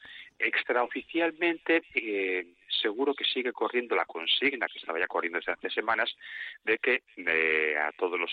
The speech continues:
empresarios argelinos dejar de comprar a España, comprarse cualquier otro sitio. De manera que oficialmente sigue habiendo com-, eh, com-, comercio, se va a anular probablemente, probablemente la prohibición de que no funcionen las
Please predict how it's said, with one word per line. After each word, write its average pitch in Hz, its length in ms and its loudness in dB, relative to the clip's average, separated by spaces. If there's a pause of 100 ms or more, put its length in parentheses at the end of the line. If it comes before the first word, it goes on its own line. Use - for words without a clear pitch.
empresarios 90 460 -4
argelinos 107 420 -4
dejar 98 280 0
de 104 60 0
comprar 101 320 0
a - 20 2
España, 117 400 0
comprarse - 400 -2
cualquier 90 320 -2
otro 98 120 0
sitio. - 300 0 (640)
De - 80 0
manera 117 300 2
que 147 380 0
oficialmente 127 720 0
sigue 107 440 4
habiendo 95 340 4
com-, 101 260 0
eh, 90 540 4 (380)
com-, 107 160 0 (320)
comercio, 156 400 0 (400)
se - 180 -4
va 113 120 0
a - 20 2
anular 107 300 2
probablemente, 107 680 2 (800)
probablemente 107 880 4 (100)
la 82 720 4
prohibición 95 720 2
de 78 140 0
que 80 320 2
no 85 160 -2
funcionen 87 680 -2
las 76 300 0